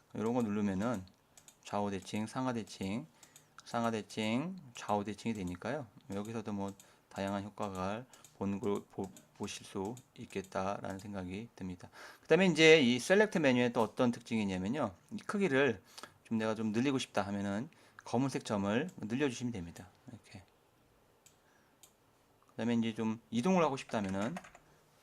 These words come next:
음, 지금은 이제 화면이 꽉 찼기 때문에 이동이 안 되는데요. 작게 해놓고 이동을 하고 싶으면 이렇게 마우스로 이렇게 드래그 하셔도 되고 아니면 키보드로 이런 식으로 눌러주셔도 됩니다. 그다음에 이제,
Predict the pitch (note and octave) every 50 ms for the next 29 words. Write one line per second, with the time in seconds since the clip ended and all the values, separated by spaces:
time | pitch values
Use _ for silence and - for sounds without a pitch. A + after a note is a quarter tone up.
0 | - - - - G2+ G#2 G2 F2 F2+ - - A#2 B2 C3 B2+ D#3 G3+ - - D#3+
1 | E3+ E3 D3+ - F#3 - - E3+ - - - B2+ A#2+ A2+ G2+ G2 A2 G#2+ A2+ A2+
2 | F#2+ G2 G2 F#2 F#2 F2+ F2+ A2+ D3 C3+ G#2 F#2+ G#2+ - - - D#3 D3+ - -
3 | C#3+ C3 B2+ B2 - - G#2+ G2 G#2+ C#3 F3+ - _ _ _ _ - G#2 G2 A#2
4 | A#2 A2+ G#2 G2+ - - - G2+ G2+ A2+ C3 F#3+ G#3 - - - - _ _ _
5 | _ - - F#2 F#2+ G2+ A2+ A2+ - - G#2+ G#2+ G2 - - - - A2+ A2 G#2+
6 | G#2 G2+ F#2+ - B2 A2+ G#2 G#2 F#2 F2 F2+ F2+ F#2 A2+ D#3+ F#3+ - - - -
7 | - - _ - - - A#2 G#2+ G#2 G#2 - - - E3+ F3+ F3 D3+ C3+ A2+ A2+
8 | C3+ E3+ - - - - - G2+ G2+ G#2+ G#2 G2 G2+ F#2+ F#2+ G2 A2+ C3+ F3 C#3+
9 | B2 - G#2+ G#2 G#2+ A2 G#2 G2 G2 G2+ G2+ - - F2+ E2 E2 F2 - - -
10 | - - - - - - - - _ _ _ _ _ - - - - - D3+ -
11 | - - - - - - - _ - - - - _ _ _ _ _ _ _ _
12 | _ _ _ - - - - _ _ - - - - - - - - - _ _
13 | _ - - B2+ B2+ C3 C#3 D3 D3+ D3 D3 B2+ B2 B2 C#3+ E3 -